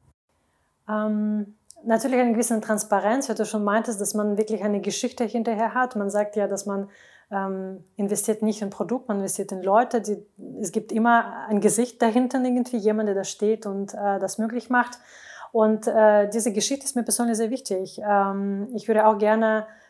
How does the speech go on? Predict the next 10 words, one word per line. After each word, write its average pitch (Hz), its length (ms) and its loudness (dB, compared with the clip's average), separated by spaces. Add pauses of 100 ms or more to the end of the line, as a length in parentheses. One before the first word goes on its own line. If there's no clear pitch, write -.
(100)
mehr 214 400 2
Leute 220 300 2
unterstützen, 214 800 -4
die, 208 260 0
äh, 196 540 2
mehr 196 180 -2
nischig 233 360 0
sind 202 460 -2
und 202 220 -2
mehr 202 260 -2